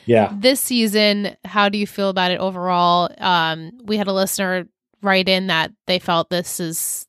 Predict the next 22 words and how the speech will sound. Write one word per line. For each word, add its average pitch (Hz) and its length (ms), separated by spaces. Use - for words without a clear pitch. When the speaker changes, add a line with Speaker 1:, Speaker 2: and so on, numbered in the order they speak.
Speaker 2:
like, 190 240
the 196 100
most 190 320
soap 190 260
opery, 175 840
one 185 140
of - 20
the 180 60
most 180 180
soap, 180 300
soap 226 200
opery 190 360
seasons 170 580
of 160 220
the 160 100
show. - 540
Speaker 1:
Yeah, 151 300
this 180 240
season, 208 400
I 143 160
think 156 380
that 151 260